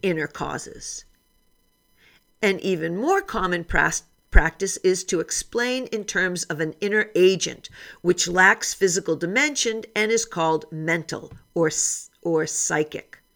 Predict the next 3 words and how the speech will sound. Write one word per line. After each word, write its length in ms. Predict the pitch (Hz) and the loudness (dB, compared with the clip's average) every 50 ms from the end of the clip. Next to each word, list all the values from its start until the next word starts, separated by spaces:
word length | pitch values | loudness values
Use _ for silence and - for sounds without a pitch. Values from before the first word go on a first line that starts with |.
| _ _ _ _ _ _ _ _ 988 988 988 988 988 988 988 988 988 988 988 988 988 988 _ _ _ _ _ _ _ _ _ _ _ _ _ _ _ _ _ _ _ _ _ _ _ _ _ - - - _ _ - | _ _ _ _ _ _ _ _ _ _ _ _ _ _ _ _ _ _ _ _ _ _ _ _ _ _ _ _ _ _ _ _ _ _ _ _ _ _ _ _ _ _ _ _ _ _ _ -20 -20 -20 _ _ -2
The 80 | 226 | -2
purest 520 | 226 - - - 370 381 381 381 381 - - | 6 10 10 12 12 10 6 4 2 0 -2
form 460 | - 247 240 202 165 156 175 170 - | 0 2 2 4 4 2 2 0 -2